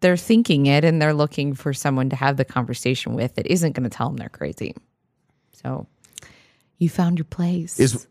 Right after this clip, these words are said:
Speaker 2: yeah.
Speaker 1: We, we don't think you're crazy.
Speaker 2: No. Again, I, I, it's inclusive and it's, uh, it's, I, I bring this up all the time. People want a place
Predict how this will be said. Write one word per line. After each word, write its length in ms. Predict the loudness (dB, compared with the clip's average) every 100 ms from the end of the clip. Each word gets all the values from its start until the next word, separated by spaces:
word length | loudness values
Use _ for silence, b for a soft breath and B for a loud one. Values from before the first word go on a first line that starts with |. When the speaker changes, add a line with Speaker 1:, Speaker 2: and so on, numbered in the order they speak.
| _
Speaker 2:
yeah. 140 | 2 4
Speaker 1:
We, 220 | 6 6
we 240 | 6 4 6
don't 180 | 4
think 220 | 4 2 0
you're 80 |
crazy. 240 | -2 2 4
Speaker 2:
No. 320 | 6 4 4
Again, 300 | 4 4 4
I, 180 | 4 2
I, 200 | 2 -2 0
it's 180 | 0 2
inclusive 760 | 0 2 4 6 4 4 4
and 120 | 4 4
it's, 220 | 4 2
uh, 40 |
it's, 440 | 4 4 2 -8 -10 -10
I, 120 | -10 -8
I 220 | -2 2
bring 280 | 4 4 6
this 200 | 4 4
up 160 | 2 4
all 240 | 4 6
the 100 | 4 4
time. 400 | 4 4 2 2
People 560 | 4 4 6 6 6
want 400 | 6 6 6 4 0
a 100 | -2
place 600 | 4 4 4 0 -4